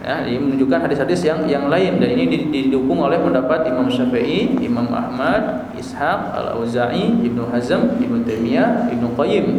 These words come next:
Dan ini dipilih oleh Syekhuna, kata, eh, pengarang buku ini, karena ini Alu Basam, ya, Syekh Alu Basam, kibar ulama Saudi.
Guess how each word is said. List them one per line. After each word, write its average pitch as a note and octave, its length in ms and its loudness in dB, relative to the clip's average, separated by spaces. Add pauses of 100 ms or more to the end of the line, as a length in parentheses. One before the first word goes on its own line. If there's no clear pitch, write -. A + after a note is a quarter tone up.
(420)
Dan B2 120 -4
ini D3+ 200 0
dipilih D#3 560 2
oleh F3+ 120 2
Syekhuna, F3+ 880 2
kata, A#2+ 220 0 (260)
eh, A#1 340 -2 (300)
pengarang C#3+ 320 0
buku D3 240 2
ini, D3+ 80 2
karena D3+ 320 2
ini D3 160 -2
Alu C3+ 240 2
Basam, C3 400 2
ya, C3 120 2 (360)
Syekh C3+ 240 -4
Alu B2 240 0
Basam, B2 480 0
kibar C3 240 0
ulama A#2+ 240 0
Saudi. A#2+ 440 0